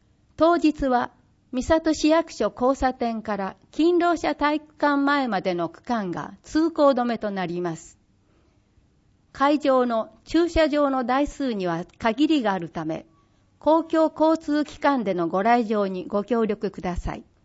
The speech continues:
ジェイエー西勝本店に臨時駐車場があります。ジェイアール三郷駅と会場間を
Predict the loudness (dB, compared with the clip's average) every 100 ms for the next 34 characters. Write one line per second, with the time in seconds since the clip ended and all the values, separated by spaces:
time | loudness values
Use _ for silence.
0 | _ _ _ _ _ _ _ _ _ _
1 | _ _ _ -2 2 4 4 4 2 0
2 | 0 0 2 -4 -4 -4 -2 -4 -4 -6
3 | -6 -6 -10 -10 -2 0 2 0 2 0
4 | 0 -2 -2 -2 -2 -2 -4 -6 -6 -8
5 | -12 _ _ _ _ _ _ _ _ _
6 | _ _ _ _ _ _ _ -2 2 4
7 | 6 6 4 2 -4 -2 0 4 2 2
8 | -4 -8 -8 0 2 2 2 0 -2 -4
9 | -4 -4 -8